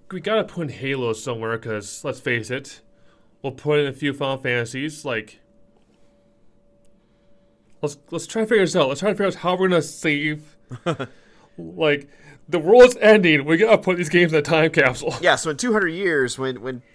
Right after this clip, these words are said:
Speaker 2: when they're looking at, back at video games, you know, from nineteen eighties, nineties, two thousands, two thousand tens, like, I think the big question is, number one, how do we do it? Because the storage is just gonna get bigger and bigger and bigger,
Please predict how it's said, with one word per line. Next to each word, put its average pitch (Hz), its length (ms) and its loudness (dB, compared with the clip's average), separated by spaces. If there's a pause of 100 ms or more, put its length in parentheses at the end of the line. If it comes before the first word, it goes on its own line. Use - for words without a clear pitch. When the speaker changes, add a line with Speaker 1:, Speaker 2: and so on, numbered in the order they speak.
Speaker 2:
when 131 140 -4
they're 131 140 0
looking 151 240 -2
at, 113 120 -6
back 120 220 -2
at 110 80 -14
video 131 220 -4
games, 104 300 -12
you 113 80 -12
know, 104 100 -6
from 101 380 -12
nineteen 113 580 -10 (600)
eighties, 135 440 -6
nineties, 127 520 -6
two 135 160 -10
thousands, 120 500 -4
two 131 80 -6
thousand 107 220 -8
tens, 147 380 -8 (440)
like, 135 160 -4
I - 60 -8
think 214 140 -4
the 208 60 -10
big 175 140 -8
question 170 300 -6
is, 107 200 -8
number 131 180 -10
one, 190 200 -4
how 127 160 -6
do 220 80 -2
we 160 80 -6
do 120 160 -4
it? 113 80 -6
Because 123 180 -12
the 131 100 -14
storage 196 340 -4
is 131 40 -14
just 120 160 -12
gonna 113 140 -10
get 101 160 -8
bigger 107 180 -8
and 104 120 -10
bigger 101 180 -10
and 98 80 -12
bigger, 110 340 -8